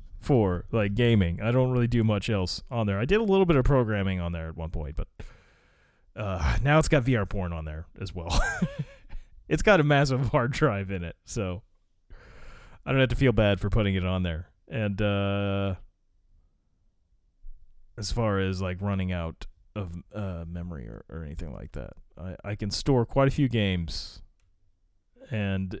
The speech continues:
and some V R porn. Nice thing about just doing, you know, the, uh, uh, trial period, though, is you can go back during the trial period where you're not paying as much, or for, like,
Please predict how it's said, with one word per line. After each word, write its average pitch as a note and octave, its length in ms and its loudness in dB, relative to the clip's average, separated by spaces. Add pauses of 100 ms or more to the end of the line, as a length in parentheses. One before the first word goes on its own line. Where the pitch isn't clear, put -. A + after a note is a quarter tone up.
and A3+ 360 2
some B3 200 2
V A#3+ 140 4
R A3 160 6
porn. A3+ 400 2 (2250)
Nice D#3 220 4
thing F#3+ 180 2
about E3+ 280 6
just D#3 280 0
doing, D#3+ 280 4
you D3+ 100 2
know, C3+ 260 2
the, A#2 320 0
uh, F#2+ 260 0 (2500)
uh, F2 720 -2
trial C#3 400 0
period, F2+ 400 -2
though, D#2+ 280 -6
is G#2 280 -10
you C#3 160 -6
can F3 160 -2
go F#3 200 2
back G3 960 0
during F3+ 300 4
the D#3+ 80 4
trial C3+ 320 2
period C#3+ 500 2 (500)
where C3 160 -4
you're B2+ 80 0
not B2 160 -2
paying C#3 240 4
as C3+ 120 2
much, C#3+ 480 -4
or A2 260 0
for, G#2+ 480 0
like, F#2+ 420 -4